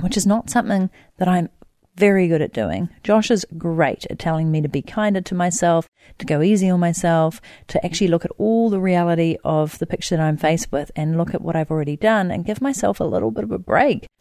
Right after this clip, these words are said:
rather than going, "Yeah, but I didn't achieve this, this, or this." So that is the act of treating ourselves with kindness and just understanding in the face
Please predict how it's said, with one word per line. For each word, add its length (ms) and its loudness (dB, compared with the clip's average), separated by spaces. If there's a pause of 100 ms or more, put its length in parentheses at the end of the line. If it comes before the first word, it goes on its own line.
(120)
rather 380 2
than 120 0
going, 240 0
"Yeah, 160 4
but 100 -2
I 80 2
didn't 240 0
achieve 380 -2
this, 200 0
this, 240 -4
or 60 -2
this." 380 0 (400)
So 380 4 (180)
that 440 4
is 140 -4
the 160 0
act 220 -2
of 120 -2
treating 360 0
ourselves 420 -2
with 120 -6
kindness 580 -2
and 160 0
just 180 -6
understanding 720 0
in 80 -2
the 80 -4
face 400 -4